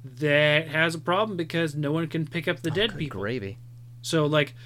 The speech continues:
Speaker 1: there's literally just this block in my city that's a bunch of skull and crossbones 'cause everyone's dead and no one can get them out of
Speaker 2: That's
Speaker 1: the houses.
Speaker 2: crazy because, like,
Speaker 1: Like
Speaker 2: you'd think that a hearse, because, like, they're able to supersede, like, most traffic laws, that they would be able to get to a specific place. As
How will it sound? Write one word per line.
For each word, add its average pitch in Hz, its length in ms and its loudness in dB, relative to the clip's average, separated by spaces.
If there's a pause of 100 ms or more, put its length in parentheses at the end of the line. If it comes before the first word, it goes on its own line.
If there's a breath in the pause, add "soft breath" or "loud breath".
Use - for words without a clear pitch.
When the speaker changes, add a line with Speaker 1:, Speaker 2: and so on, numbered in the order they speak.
(340 loud breath)
Speaker 1:
there's 151 260 4
literally 170 500 2
just 151 220 0
this 143 140 -6
block 143 380 0
in 160 60 -2
my 143 100 -2
city 156 280 -2
that's 123 160 -4
a 127 40 -8
bunch 135 220 -4
of 131 80 -4
skull 131 240 -6
and 120 220 -16
crossbones 120 560 -10
'cause 123 160 -8
everyone's 143 500 -4
dead 147 320 0
and 139 200 -4
no 127 100 -6
one 127 100 -8
can 135 160 -6
get 127 160 -6
them 135 140 -4
out 123 140 -2
of 127 60 -6
Speaker 2:
That's 135 60 -10
Speaker 1:
the 120 40 -8
houses. 233 220 2
Speaker 2:
crazy 190 280 -4
because, 147 340 -2
like, 156 140 4
Speaker 1:
Like - 60 -6
Speaker 2:
you'd 196 180 -4
think 214 260 -8
that 151 160 0
a 95 80 0
hearse, 143 360 -4
because, 131 500 0
like, 131 220 0
they're 131 160 -2
able 135 240 -2
to 120 60 -12
supersede, 120 580 -6
like, 101 260 -4
most 131 500 2
traffic 107 420 -2
laws, 87 320 -6
that 131 180 -2
they 151 80 6
would 147 160 4
be 131 180 2
able 110 180 -2
to 104 60 -4
get 110 220 -4
to 117 140 -6
a 101 60 -4
specific - 460 -12
place. - 340 -6 (320 loud breath)
As 120 160 -2